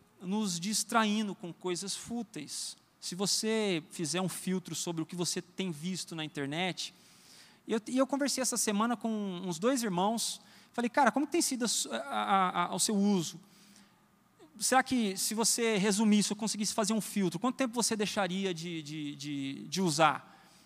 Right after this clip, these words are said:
Ele falou, "Cara, eu tenho usado muito rede social, muitas vezes, é, olhando besteira assim, né, na internet, coisas fúteis.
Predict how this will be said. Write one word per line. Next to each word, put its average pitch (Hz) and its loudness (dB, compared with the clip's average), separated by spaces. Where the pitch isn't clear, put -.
Ele 185 -8
falou, 220 -4
"Cara, 170 4
eu 185 -2
tenho 220 -4
usado 214 2
muito 202 4
rede 156 -4
social, 175 0
muitas 180 -4
vezes, 190 0
é, - -10
olhando 190 0
besteira 196 -2
assim, 240 -2
né, 208 0
na 151 -6
internet, 156 -6
coisas 165 -2
fúteis. 247 -4